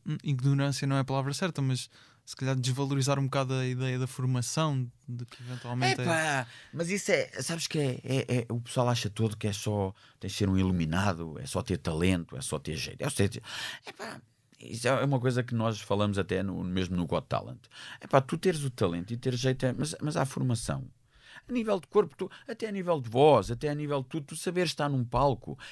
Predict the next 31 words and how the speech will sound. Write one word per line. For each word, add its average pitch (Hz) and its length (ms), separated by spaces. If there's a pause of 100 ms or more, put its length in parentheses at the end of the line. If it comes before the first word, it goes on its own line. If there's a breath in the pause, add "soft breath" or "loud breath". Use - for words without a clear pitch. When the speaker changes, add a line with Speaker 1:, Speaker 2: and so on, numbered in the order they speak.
(120)
Speaker 2:
E 196 100
depois, 127 300
o 113 60
que 151 120
é 147 40
curioso 90 640
é 113 120
que 120 60
tu - 180
vês, 82 440 (380 loud breath)
ah, 98 540
muitos 117 500
dos, 98 680
eh, 80 320
comediantes 101 560
ingleses, 87 720
comediantes 92 560
americanos, 80 680 (260 loud breath)
parece 117 280
aqueles 107 220
gajos 110 340
são 101 140
todos 98 340
ali 101 340
e 101 40
tu, 107 160 (300 loud breath)
e - 40
tu 247 220
vais 190 240
ver 139 360 (280 loud breath)
e, 156 160